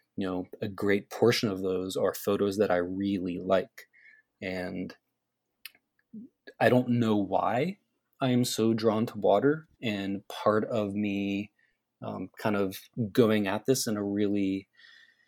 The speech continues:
uh, conscious way is trying to understand that connection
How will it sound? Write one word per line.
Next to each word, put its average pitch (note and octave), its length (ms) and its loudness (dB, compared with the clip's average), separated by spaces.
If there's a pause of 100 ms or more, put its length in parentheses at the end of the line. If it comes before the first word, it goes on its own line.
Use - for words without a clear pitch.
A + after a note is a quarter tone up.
(1000)
uh, G2 380 4 (1900)
conscious A2 440 2
way A2 460 0 (100)
is - 220 0
trying G#2+ 480 0
to - 140 0
understand G#2+ 720 -4
that D3+ 160 0
connection G3+ 560 -2